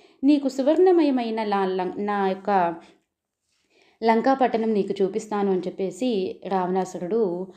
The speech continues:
ఆ బ్రహ్మచారి రూపంలో ఉన్నటువంటి బాలుడికి చెప్తున్నాడనమాట.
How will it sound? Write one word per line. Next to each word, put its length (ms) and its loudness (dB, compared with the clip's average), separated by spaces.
ఆ 120 2
బ్రహ్మచారి 600 0
రూపంలో 380 -4
ఉన్నటువంటి 420 -6
బాలుడికి 460 -4
చెప్తున్నాడనమాట. 800 -2